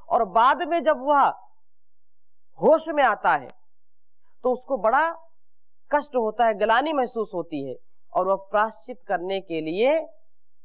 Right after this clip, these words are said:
अपने आप को समर्पित कर देता है। ऐसा व्यक्ति शुद्ध हो जाता है, पवित्र हो जाता है और उसका दंड भी कम हो जाता है।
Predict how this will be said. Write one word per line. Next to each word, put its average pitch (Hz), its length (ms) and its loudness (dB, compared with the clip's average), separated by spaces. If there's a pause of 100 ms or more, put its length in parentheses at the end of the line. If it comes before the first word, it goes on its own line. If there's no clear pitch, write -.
(260)
अपने 277 540 -2 (160)
आप 302 320 0
को 247 100 -6
समर्पित 170 460 -6
कर 123 120 -8
देता 127 360 -12
है। - 120 -16 (1800)
ऐसा 247 260 0
व्यक्ति 349 640 -4 (460)
शुद्ध 359 280 0
हो 302 120 6
जाता 226 320 2
है, 233 80 2
पवित्र 269 400 0
हो 247 160 2
जाता 185 340 4
है 139 240 -6 (500)
और 208 100 4
उसका 202 260 -2
दंड 214 260 -2
भी 175 160 -6
कम 151 160 -4
हो 135 160 -8
जाता 127 320 -6
है। 76 140 -10